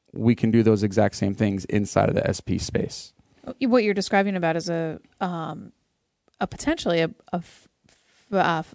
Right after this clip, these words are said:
Speaker 2: fairly significant expansion of the provider relationship with, with their enterprise customers. In terms of the
Speaker 1: Absolutely.
Speaker 2: ki-, types of capabilities, what do you think is needed in terms of changes in the way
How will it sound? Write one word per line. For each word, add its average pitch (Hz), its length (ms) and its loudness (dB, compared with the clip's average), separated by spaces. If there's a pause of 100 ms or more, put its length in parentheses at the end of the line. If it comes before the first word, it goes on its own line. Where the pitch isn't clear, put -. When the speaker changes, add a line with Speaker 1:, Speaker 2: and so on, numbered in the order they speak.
(120)
Speaker 2:
fairly 190 560 2 (280)
significant 185 680 -2
expansion 160 840 -6 (600)
of 180 140 4
the 180 80 4
provider 160 760 0
relationship 156 760 -6
with, - 400 -12
with 175 180 -8
their 151 160 -4
enterprise 147 420 -8
customers. 147 560 -10
In 101 80 -4
terms 202 220 0
of - 80 4
the - 60 2
Speaker 1:
Absolutely. - 580 -2
Speaker 2:
ki-, - 80 -20
types - 280 0
of 165 100 -14
capabilities, 185 800 0 (540)
what 208 380 0 (240)
do 202 80 -4
you 202 100 0
think 190 220 -4
is 180 160 -2
needed 180 500 2
in 175 200 -8
terms 170 500 -6
of 160 420 -2 (800)
changes 190 540 0
in 175 100 -4
the 170 80 -4
way 160 640 -2